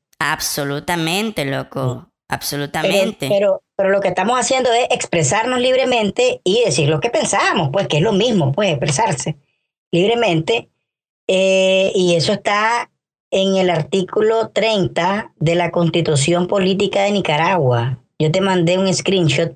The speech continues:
Speaker 2: me gustaría que lo leyeras, que no lo tengo a mano, te lo mandé por WhatsApp.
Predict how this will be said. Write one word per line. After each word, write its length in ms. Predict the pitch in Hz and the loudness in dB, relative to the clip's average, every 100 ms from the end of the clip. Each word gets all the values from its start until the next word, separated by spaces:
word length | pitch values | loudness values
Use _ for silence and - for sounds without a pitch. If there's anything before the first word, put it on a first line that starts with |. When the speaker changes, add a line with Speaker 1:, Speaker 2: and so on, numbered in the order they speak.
| - | -2
Speaker 2:
me 80 | 139 | 2
gustaría 340 | 135 135 139 | 2 2 2
que 120 | 147 | 2
lo 100 | 165 | 2
leyeras, 400 | 175 180 156 147 | 2 2 2 2
que 80 | 147 | 2
no 140 | 135 135 | 4 4
lo 100 | 135 | 2
tengo 240 | 156 160 | 0 2
a 60 | 165 | 2
mano, 420 | 147 131 147 151 | 2 4 4 2
te 100 | 135 | 2
lo 100 | 135 | 2
mandé 320 | 127 123 127 | 4 4 2
por 160 | 139 147 | 0 0
WhatsApp. 540 | 147 139 - 135 | 0 0 -2 -2